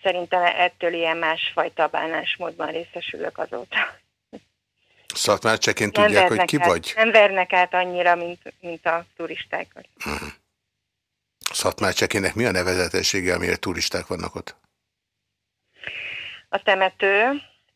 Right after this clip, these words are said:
Speaker 1: ahol ilyen nagyon, nagyon furcsa, ilyen kopja, kopja sírok vannak, vagy én nem is tudom, hogy kell azt mondani, ilyen kopjafás,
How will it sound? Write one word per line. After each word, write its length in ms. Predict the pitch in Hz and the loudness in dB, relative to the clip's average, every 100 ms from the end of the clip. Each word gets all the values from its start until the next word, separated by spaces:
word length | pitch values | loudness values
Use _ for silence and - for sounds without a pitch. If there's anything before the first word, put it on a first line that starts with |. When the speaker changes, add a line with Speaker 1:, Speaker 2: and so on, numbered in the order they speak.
| _ - - _ | _ -20 -20 _
Speaker 1:
ahol 300 | - 175 175 | -6 -2 0
ilyen 320 | 175 170 175 | 2 2 2
nagyon, 500 | 175 170 175 175 185 - _ - | 0 -2 0 -2 -4 -12 _ -8
nagyon 340 | 190 175 175 | -6 -2 -4
furcsa, 540 | - 175 170 - 175 | -4 -8 -6 -2 0
ilyen 300 | 175 170 170 | 0 0 -4
kopja, 680 | - 185 - 175 170 170 175 _ | 0 -2 0 2 4 4 0 _
kopja 640 | 185 180 - 170 165 170 | -8 -8 -2 2 2 2
sírok 540 | - - 180 180 170 - | -2 -4 -4 -6 -6 -4
vannak, 320 | 170 175 175 | -4 -4 -6
vagy 180 | 170 170 | -8 -6
én 80 | |
nem 120 | 180 175 | -8 -8
is 100 | - | -10
tudom, 200 | 175 175 | -10 -14
hogy 140 | 170 | -8
kell 140 | - 175 | -6 -6
azt 160 | - | -6
mondani, 260 | 180 175 175 | -6 -4 -2
ilyen 200 | 175 175 | -2 -2
kopjafás, 920 | 196 - 165 - 165 160 - - - | -4 -2 -4 -2 -2 0 -2 -4 -6